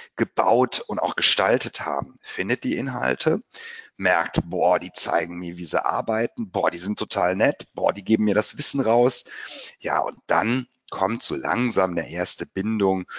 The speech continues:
und, ähm, so wie jetzt Mario von euch eine E-Mail-Adresse für einen O-M-T-Club habt, kommen wir dann irgendwann auch mal an die Personas und sagen, hier gibt's was, da wollen wir jetzt ein bisschen mehr von dir wissen, deine E-Mail-Adresse zum Beispiel.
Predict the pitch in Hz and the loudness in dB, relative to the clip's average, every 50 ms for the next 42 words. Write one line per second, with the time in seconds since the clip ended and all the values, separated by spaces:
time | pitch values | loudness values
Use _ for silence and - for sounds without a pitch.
0 | - - - - - - 87 90 87 90 92 - - 90 87 85 85 85 78 - | -10 -8 -10 -10 -8 -4 -2 0 0 0 -2 -2 -2 -2 -2 -2 -4 -6 -6 -2
1 | - 101 104 98 98 95 90 - - - 82 80 80 92 92 92 90 85 - - | 0 0 2 4 6 4 4 4 2 -2 -4 -2 0 0 2 2 2 0 0 -2
2 | 82 78 76 92 107 - - 107 92 92 104 98 90 90 90 87 85 82 85 - | -2 0 2 2 0 0 0 -2 0 2 4 4 6 6 4 4 2 -2 -4 -6
3 | - 92 - - - 90 87 85 57 78 87 80 76 78 - - 90 95 - - | -6 -6 -6 -4 -2 -2 -2 -2 -2 -2 -2 -4 -4 -4 -6 -4 -4 -4 -4 0
4 | - 104 95 - - 90 90 - - - - - - - - - - - - - | 2 2 2 2 2 0 0 0 -2 -6 -16 -12 -10 -8 -8 -8 -8 -8 -4 -2
5 | - 90 90 85 95 98 90 87 95 113 143 190 220 196 185 - 147 139 135 127 | -2 -2 2 4 4 6 6 6 6 8 8 8 8 6 2 2 2 2 4 2
6 | 113 - - 117 110 107 107 107 - - - 98 92 95 98 98 98 92 - - | 2 2 2 2 4 4 2 0 -2 -2 -4 -4 -4 -2 0 0 2 0 0 -2
7 | 92 85 87 82 82 87 87 95 113 127 123 - 117 - - - - - 90 92 | -4 -4 -4 -4 -4 -6 -4 0 0 0 2 0 -2 -4 -6 -8 -4 -4 -4 -4
8 | - - - 80 76 - 76 76 76 78 76 78 - - 85 76 80 - - 85 | -4 -6 -8 -8 -6 -4 -6 -6 -6 -8 -10 -12 -12 -14 -14 -14 -14 -12 -12 -10
9 | 82 80 78 80 80 - - 73 69 65 67 67 69 - - - 80 78 76 80 | -6 -4 -2 -2 -2 -4 -6 -10 -12 -12 -12 -12 -10 -10 -8 -6 -2 -2 0 0
10 | 90 85 95 98 95 90 85 82 78 80 78 78 - - - - - 82 78 69 | 0 0 0 0 2 2 0 0 -2 -4 -4 -4 -6 -6 -6 -6 -6 -6 -6 -4
11 | 67 65 64 - - - - 92 95 107 117 | -4 -2 0 2 0 0 0 2 2 2 2